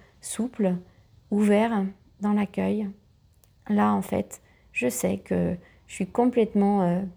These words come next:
dans, euh, ma propre énergie et, euh, connectée à ma source et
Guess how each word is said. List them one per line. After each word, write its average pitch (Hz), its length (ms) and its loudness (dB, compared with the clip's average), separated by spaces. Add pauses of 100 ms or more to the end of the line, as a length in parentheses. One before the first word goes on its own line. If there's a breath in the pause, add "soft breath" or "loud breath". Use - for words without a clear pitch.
dans, 202 420 0
euh, 190 140 0
ma 196 200 0
propre 196 340 -4
énergie 180 460 -4 (580 soft breath)
et, 202 300 2
euh, 180 340 -2 (380 soft breath)
connectée 214 400 0
à 196 100 0
ma 185 140 -4
source - 440 -12 (640)
et 190 340 0